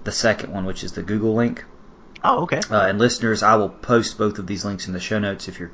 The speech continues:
Speaker 1: interested. The first one is kind of background information about Star Wars Rebels, this episode and specifically. Uh, and the second one is really just a search, but,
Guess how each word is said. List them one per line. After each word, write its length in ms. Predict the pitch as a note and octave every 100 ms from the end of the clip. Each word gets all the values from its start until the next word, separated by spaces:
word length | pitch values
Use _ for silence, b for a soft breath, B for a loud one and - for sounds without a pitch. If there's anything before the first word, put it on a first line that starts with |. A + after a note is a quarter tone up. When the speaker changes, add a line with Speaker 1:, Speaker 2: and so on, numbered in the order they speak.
| -
Speaker 1:
interested. 420 | G#2+ G#2+ G2 G#2
The 60 | -
first 260 | G2+ F#2+
one 140 | G2+ F#2
is 160 | F2+ B B B B -
kind 100 | A#2+
of 80 | A2
background 380 | A2 G#2 G#2 G2+
information 480 | - G#2+ G2+ -
about 400 | G2 G2 F2+ -
Star 200 | - G2+ F#2
Wars 180 | F#2
Rebels, 560 | F#2+ F#2+ F#2 F2 - -
this 180 | G#2 G2+
episode 560 | G#2 G#2 - G2+ G2 F#2
and 180 | F2+ - -
specifically. 680 | - F#2+ G#2+ G2+ G#2 G2 F#2+ B B B -
Uh, 200 | G2+ F#2+
and 100 | G2+
the 60 | G2
second 320 | - B2+ -
one 160 | G#2 G2
is 100 | F#2+
really 200 | A2+ F#2
just 180 | F2+
a 40 | -
search, 480 | - A2 E2+ - G2+
but, 280 | F#2+ E2+